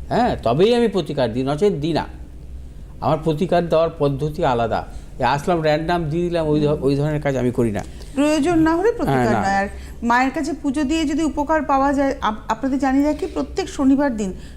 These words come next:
Speaker 2: সকাল দশটা থেকে দুপুর দুটো মায়ের, মায়ের মন্দিরে পুজো, সর্বমঙ্গলা মায়ের মন্দিরে পুজো, আপনিও পুজো দিতে পারবেন হোম যজ্ঞা দিয়ে, এবং তার সঙ্গে সঙ্গে, আহ, ভোগ প্রসাদ বিতরণ সমস্তটাই
Speaker 1: সমস্ত
Speaker 2: থাকছে।
Speaker 1: হয়, আপনারা শনিবার করে আসতে পারেন সকাল দশটা থেকে দুটো,
Speaker 2: হুম।
Speaker 1: এই সময়ের মধ্যে আসুন।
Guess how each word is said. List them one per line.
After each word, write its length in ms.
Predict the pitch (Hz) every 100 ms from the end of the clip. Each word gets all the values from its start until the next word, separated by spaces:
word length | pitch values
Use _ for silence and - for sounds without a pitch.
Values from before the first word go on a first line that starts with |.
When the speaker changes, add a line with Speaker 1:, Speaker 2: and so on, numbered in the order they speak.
| -
Speaker 2:
সকাল 300 | 226 254 254
দশটা 300 | 226 226 262
থেকে 160 | 277
দুপুর 260 | 262 269 240
দুটো 280 | 208 220 269
মায়ের, 240 | 262 214 202 214
মায়ের 280 | 214 208
মন্দিরে 360 | 214 208 208 226
পুজো, 360 | 220 220 233 254
সর্বমঙ্গলা 440 | 208 190 202 202
মায়ের 180 | 208 214
মন্দিরে 280 | 214 220 226
পুজো, 460 | 226 220 262 320 - - -
আপনিও 340 | 170 170 226 254
পুজো 200 | 262 262
দিতে 200 | 254 277
পারবেন 340 | 262 247 302
হোম 260 | 220 208 220
যজ্ঞা 320 | 226 220 233
দিয়ে, 160 | 226 285
এবং 200 | 247 226
তার 120 | 196
সঙ্গে 220 | - 196
সঙ্গে, 260 | 208 233 302 302 - - -
আহ, 240 | 180 180 180
ভোগ 160 | 214 -
প্রসাদ 380 | 214 220 196 190
বিতরণ 360 | 196 240 294
সমস্তটাই 580 | 294 254 226 247 262 269
Speaker 1:
সমস্ত 320 | 254 185 156
Speaker 2:
থাকছে। 180 | 185 147
Speaker 1:
হয়, 160 | 165 226
আপনারা 320 | - 160 156
শনিবার 460 | - 139 139 151
করে 140 | 151 160
আসতে 260 | 113 -
পারেন 200 | 156 170
সকাল 340 | 165 127 135 127
দশটা 280 | 120 - 127
থেকে 220 | 143 143
দুটো, 320 | 143 147 - - - -
Speaker 2:
হুম। 180 | 190 180
Speaker 1:
এই 100 | 123
সময়ের 200 | 147 143
মধ্যে 160 | 151
আসুন। 380 | 131 131 208 262